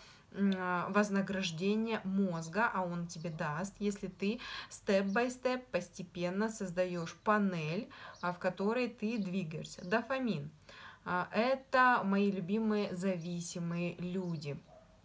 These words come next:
которые зависимы от многих вещей. Они могут быть зависимы от гаджетов, от еды, от шопоголизма, от трудоголизма. Это нейромедиатор мотивации, эйфории, влюбленности.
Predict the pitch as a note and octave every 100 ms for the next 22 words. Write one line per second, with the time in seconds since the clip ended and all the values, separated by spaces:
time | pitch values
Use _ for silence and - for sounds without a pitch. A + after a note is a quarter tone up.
0 | - - _ - - G#3+ G3 A3 A3+ G3+
1 | A3 A#3 A#3 A3+ A3 G#3 G3 G3 G3+ A3+
2 | G#3+ - - G3+ - F#3+ E3 F3 G#3 F#3+
3 | F3 F3+ F3 F#3+ F#3+ F#3 E3+ E3+ - -
4 | - E3 D#3+ A#3 A#3 G#3 G#3 G3 E3 -
5 | F#3 E3 G3 A3+ G#3+ G#3 - E3 - F3
6 | D#3+ D#3 F3+ G#3 B3 A3 A3+ A3+ A3 -
7 | - - - E3 G#3 G3 F3+ F3 F3+ A3+
8 | C4 A#3+ A#3+ A#3+ A3 G#3 - - A3+ B3
9 | G3+ G#3 A3+ A3 A3 G3 A3 G#3+ G3 F#3
10 | G#3 A3 G3+ F#3+ F#3 - F3 F3+ G#3+ G#3+
11 | G3+ F3+ F#3+ G#3+ G3+ G#3 F#3 E3+ E3 -
12 | -